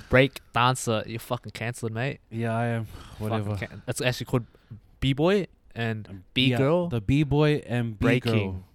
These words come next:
Speaker 1: bro.
Speaker 2: And breaking. You know why they call it breaking?
Speaker 1: Because they dance to the break of the song?
Speaker 2: Yes.
Speaker 1: Yeah.
Speaker 2: Lucky. And then the fifth one is knowledge.
Speaker 1: Sure.
Speaker 2: Knowledge is the fifth,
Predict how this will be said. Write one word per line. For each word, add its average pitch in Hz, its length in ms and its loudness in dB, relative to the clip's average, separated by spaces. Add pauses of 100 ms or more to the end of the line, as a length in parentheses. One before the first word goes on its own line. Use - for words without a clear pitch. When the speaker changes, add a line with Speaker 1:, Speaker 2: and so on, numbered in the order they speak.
(220)
Speaker 1:
bro. 123 320 0 (120)
Speaker 2:
And 113 360 -4 (680)
breaking. 131 560 0 (1300)
You 120 120 0
know 143 120 4
why 143 80 4
they 139 80 2
call 143 200 0
it 127 80 -2
breaking? 151 400 -2 (880)
Speaker 1:
Because 113 320 -6
they 113 140 -4
dance 110 280 -6
to 110 100 -6
the 107 100 -10
break 107 260 -8
of 107 80 -8
the 110 80 -8
song? 147 380 -8
Speaker 2:
Yes. - 600 -10
Speaker 1:
Yeah. 98 160 -10 (300)
Speaker 2:
Lucky. 80 340 -12 (520)
And 123 180 0
then 135 80 2
the 143 80 2
fifth - 220 0
one 190 180 0
is 160 120 0
knowledge. 151 560 2 (140)
Speaker 1:
Sure. 110 120 -20 (600)
Speaker 2:
Knowledge 143 380 2
is 139 140 -2
the 127 100 -2
fifth, - 460 -2